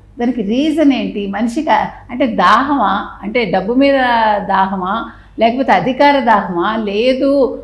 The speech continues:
ముఖ్యమంత్రికి భయపడతారా? ఈ అంశాల మీద కూడా ప్రభుత్వాలు దృష్టి పెట్టాలండి. ఎందుకంటే వ్యవస్థలు నాశనం అయిపోతున్నది బ్యూరోక్రాట్స్ వల్ల.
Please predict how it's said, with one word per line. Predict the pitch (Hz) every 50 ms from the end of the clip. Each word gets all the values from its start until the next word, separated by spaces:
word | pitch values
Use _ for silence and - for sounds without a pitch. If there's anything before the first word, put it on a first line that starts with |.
| - -
ముఖ్యమంత్రికి | 202 233 226 - 294 294 - 294 277 - 262 240 240
భయపడతారా? | 165 160 175 196 190 - 247 233 233 - 202 185 180 185 185 185 196 - - - - - - -
ఈ | 233 269
అంశాల | 285 269 269 277 269 - - 370 370 359
మీద | 359 339 320 311
కూడా | 302 285 302 269 277
ప్రభుత్వాలు | 269 269 214 190 190 226 233 247 247 247 240
దృష్టి | 208 202 190 185 - - 226
పెట్టాలండి. | 226 214 - - 196 180 175 175 170 165 160 196 262 - - - - - - - -
ఎందుకంటే | 190 208 262 302 330 285 294
వ్యవస్థలు | 233 190 185 185 180 247 349 339 - 359 330 285
నాశనం | 262 214 208 233 233 247 269 269
అయిపోతున్నది | 262 254 240 226 254 233 220 226 226 220 226 220 240
బ్యూరోక్రాట్స్ | 220 202 196 190 196 214 202 202 214 196 190 - - 190
వల్ల. | 175 160 160 156 -